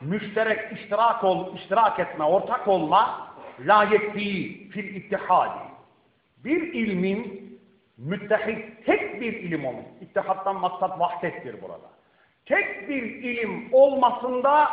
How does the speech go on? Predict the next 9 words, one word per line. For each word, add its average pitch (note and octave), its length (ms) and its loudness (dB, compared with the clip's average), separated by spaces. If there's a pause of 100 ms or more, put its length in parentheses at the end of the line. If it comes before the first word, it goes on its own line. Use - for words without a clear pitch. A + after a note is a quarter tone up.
(340)
yeterli D#3+ 460 -2
değil. A#2 240 -14 (680)
Niye? C#4 420 0 (1000)
Ve - 140 -4
illa C#4+ 640 2 (480)
eğer B3 460 4 (560)
aradiyyi C4+ 600 4
mutlakta G#3+ 880 0
iştirak G3 460 2